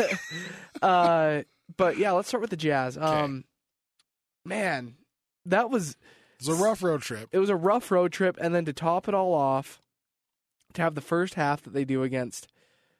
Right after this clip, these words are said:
Speaker 1: the Raptors, a forty-point deficit at
Speaker 2: Ugh.
Speaker 1: halftime. They cut back into it in the second half. They end up losing by twenty, but still,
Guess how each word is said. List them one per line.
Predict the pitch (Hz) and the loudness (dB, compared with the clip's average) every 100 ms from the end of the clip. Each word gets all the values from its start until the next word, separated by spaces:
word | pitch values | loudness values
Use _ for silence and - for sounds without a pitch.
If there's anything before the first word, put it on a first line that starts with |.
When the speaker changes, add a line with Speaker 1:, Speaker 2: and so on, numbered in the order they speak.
| _ _ - | _ _ -6
Speaker 1:
the | |
Raptors, | 143 143 131 - 120 123 - | 0 2 0 -2 -6 -6 -8
a | |
forty-point | 151 - 175 214 202 196 147 | -12 -4 -2 -2 -2 -4 -4
deficit | 139 135 - 147 123 | -6 -6 -8 -6 -6
at | 123 | -8
Speaker 2:
Ugh. | 135 | -8
Speaker 1:
halftime. | 135 131 - 135 123 127 - - - | -4 -4 -6 -8 -8 -10 -16 -16 -8
They | 160 | -6
cut | - 247 | -2 -4
back | 208 156 151 151 | -2 -2 -2 -4
into | 147 143 | -2 -2
it | 127 | -2
in | 131 | -6
the | 127 | -10
second | - 135 - | -8 -8 -8
half. | 135 123 | -10 -8
They | 139 | -8
end | 139 | -8
up | - | -8
losing | 139 135 | -10 -8
by | 120 | -10
twenty, | 113 - 170 170 | -10 -10 -6 -6
but | 113 - | -8 -12
still, | - - - 262 196 110 | -14 -10 -2 0 0 -2